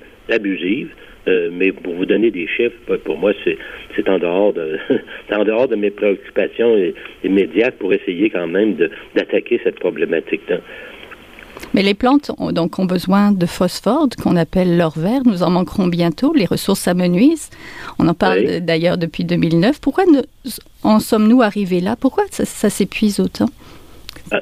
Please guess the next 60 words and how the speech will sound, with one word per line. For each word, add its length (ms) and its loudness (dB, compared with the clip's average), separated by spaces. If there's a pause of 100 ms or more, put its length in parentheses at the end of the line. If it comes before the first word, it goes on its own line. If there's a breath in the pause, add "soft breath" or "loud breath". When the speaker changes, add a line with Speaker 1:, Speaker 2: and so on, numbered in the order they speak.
Speaker 1:
il 80 -2
y 40 4
a 40 2
deux 260 0
choses. 220 -6
Il 60 0
y 20 2
a, 40 2
il 100 -6
y 40 2
a 60 2
des 120 0
prémices 500 0
à 140 -4
ça. 80 -6 (220)
C'est 100 0
que 260 2 (580 loud breath)
les, 200 2 (200)
quand 220 2
les 120 4
plantes 480 -2 (240)
ont, 200 0
ont 100 -12
commencé 360 -2
à 20 6
évoluer 440 0
il 60 2
y 60 2
a 20 -2
quatre 240 -4
cents 140 2
millions 320 0
d'années, 400 0 (460 soft breath)
elles 120 0
sont, 200 0
elles 560 -2
ont 100 2
dû 100 -8
s'adapter 480 0
à 80 2
vivre, 400 0
à 40 -4
aller 180 4
chercher 340 2
leurs 200 -2
fertilisants, 680 -4 (260)
pour 120 -4
ainsi 200 -6
dire, 240 2 (380 loud breath)
à 80 -2
partir 340 0
de 120 -2 (100)
cendres 220 -2
volcaniques 580 0 (320 loud breath)
qui 120 -16
s'est 80 2
ramassé 420 0
dans 100 -4
les 200 -2
estuaires. 480 -4